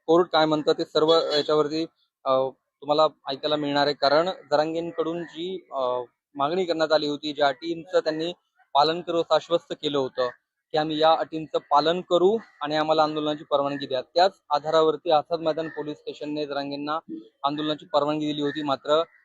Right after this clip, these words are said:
अटी आणि शर्तींचं उल्लंघन झाल्यामुळे पुढची परवानगी पोलिसांनी दिली नव्हती आणि ही परवानगी दिलेली नसती, नव्हती,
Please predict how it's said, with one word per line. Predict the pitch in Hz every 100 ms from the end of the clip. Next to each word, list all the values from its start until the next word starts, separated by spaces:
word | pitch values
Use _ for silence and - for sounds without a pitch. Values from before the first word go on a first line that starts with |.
| _
अटी | 151 151
आणि | 196 190
शर्तींचं | 170 156 170 165 170
उल्लंघन | 156 156 160 165
झाल्यामुळे | 139 143 147 156
पुढची | 170 160 156 -
परवानगी | 165 160 160
पोलिसांनी | 160 160 156 156 156
दिली | 147 160
नव्हती | 147 127 135 139 _ _ -
आणि | 156
ही | 180
परवानगी | 190 165 170 175 180
दिलेली | 165 175 180
नसती, | 175 165 _ 190 196
नव्हती, | 151 160 151 180